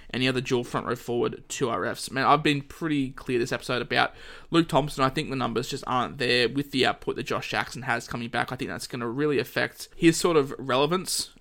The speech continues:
moving forward. Uh, I mean, Luke Thompson, for me, it's a luxury trade out. I wouldn't be bringing him in at all. Uh, Riley Martin says, "Teddy or Ponga, is it worth burning a trade if you've got only a few left? I think you need two solid fullbacks."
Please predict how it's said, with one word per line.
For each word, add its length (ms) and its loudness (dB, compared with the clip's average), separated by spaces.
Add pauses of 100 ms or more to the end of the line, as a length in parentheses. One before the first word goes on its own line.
(180)
moving 320 0
forward. 420 2
Uh, 240 0
I 60 -2
mean, 180 0
Luke 160 2
Thompson, 360 -6
for 100 -6
me, 220 2
it's 140 -4
a 60 2
luxury 300 2
trade 260 0
out. 240 4 (380)
I 40 -4
wouldn't 220 -2
be 60 -2
bringing 260 -2
him 180 -4
in 300 -4
at 300 -2
all. 400 0 (520)
Uh, 420 6
Riley 520 6
Martin 400 4
says, 240 -2
"Teddy 280 0
or 100 4
Ponga, 320 -2
is 140 -2
it 120 0
worth 460 2
burning 400 2
a 40 0
trade 420 2
if 240 -4
you've 140 -4 (140)
got 260 2
only 240 0
a 60 -2
few 280 -4
left? 320 -2
I 60 -2
think 220 -4
you 60 0
need 200 2
two 260 0
solid 300 0
fullbacks." 560 -4